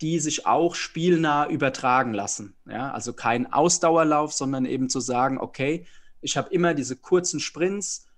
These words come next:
eine ganz kurze Erholungsphase, dann kommt der nächste Sprint. Also wie es ja letzten Endes dann auch im Futsal der Fall ist. Ja? Dann könnte man natürlich noch diskutieren, hat man immer nur geradlinige Läufe und, und, und.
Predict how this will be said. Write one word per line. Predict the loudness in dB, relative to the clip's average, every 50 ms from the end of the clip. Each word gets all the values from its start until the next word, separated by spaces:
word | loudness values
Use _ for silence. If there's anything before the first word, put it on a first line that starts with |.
| _ _ -10
eine | -8 -2
ganz | 0 0 0 0 -2 -2
kurze | 0 -2 0 0 0 0
Erholungsphase, | 0 0 0 0 0 -2 -2 -4 -4 -4 -4 -2 -2 -2 -2 -4 -4
dann | -2 -2 -2 -2
kommt | -2 -4 -2 -2
der | -2 -2
nächste | -2 -2 -2 -4 -6 -6 -6
Sprint. | -8 -10 -10 -12 -10 -12 -12 -16 _ _ _ _
Also | _ -2 -2 -2 -4 -6 -8 -12 _ _ _ _ _ -16 _
wie | -4 -2
es | 0 0 0
ja | 0
letzten | 0 0 -2 -2 -4 -6 -4 -4
Endes | -2 -2 0 0 -2 -2 -2
dann | -4 -4 -2 -2
auch | 0 0 0 0 0 -4 -12 -20 _ _ _ _
im | -8 -8 -8
Futsal | -6 -6 -6 -4 -4 -2 -2 -2 -2 -2 -4 -6 -10 _ _ _ _ _ _ -6
der | -6 -6
Fall | -4 -2 -2 -2 -2 -2
ist. | -4 -6 -6 -4
Ja? | -2 0 0
Dann | 0 -2 -4
könnte | -6 -8 -6 -2 0
man | 0
natürlich | 0 0 0 -2 -2 -2 -2
noch | -4 -4
diskutieren, | -4 -4 -4 -4 -4 -6 -2 2 2 4 4 2 0
hat | -2 -2 -2
man | -2 -2
immer | 0 0 2 2
nur | 2 2 0
geradlinige | -2 0 2 2 2 2 2 0 0 0 0 2 2 2
Läufe | 4 4 4 4 4 2 -2 -4 -6
und, | -4 -2 -2 -2 -2 -2
und, | -4 -6 -6 -4
und. | -2 -2 -2 -2 -4 -8